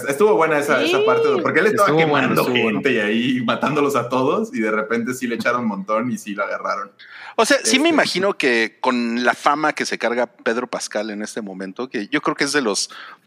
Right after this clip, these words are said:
Speaker 4: fácilmente es de los tres actores más reconocidos del mundo. No sé qué opinan, pero está muy
Speaker 2: Sí,
Speaker 4: cabrón ahorita,
Speaker 2: sí, sí,
Speaker 4: ¿no?
Speaker 2: sí.
Speaker 1: Está muy
Speaker 4: O sea,
Speaker 1: sonado en el momento, sí.
Speaker 4: o
Speaker 2: Sí.
Speaker 4: sea,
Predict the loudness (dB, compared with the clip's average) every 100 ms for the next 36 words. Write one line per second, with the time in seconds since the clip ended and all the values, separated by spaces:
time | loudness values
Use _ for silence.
0 | -6 0 0 0 0 0 2 2 2 0
1 | 2 2 2 0 -2 -2 0 -2 -6 -6
2 | -2 0 2 0 -2 -4 -4 -6 -8 -4
3 | -4 -4 -8 -8 -6 -4 -2 0 0 -4
4 | -4 -6 -6 -6 -6 -6 -2 0 0 -4
5 | -4 0 0 2 0 0 -2 -2 -4 -4
6 | -2 0 -2 -2 -2 -4 -6 -2 2 2
7 | 2 2 4 4 2 0 0 0 -4 -6
8 | -6 -8 -10 -16 -20 _ -2 2 6 6
9 | 4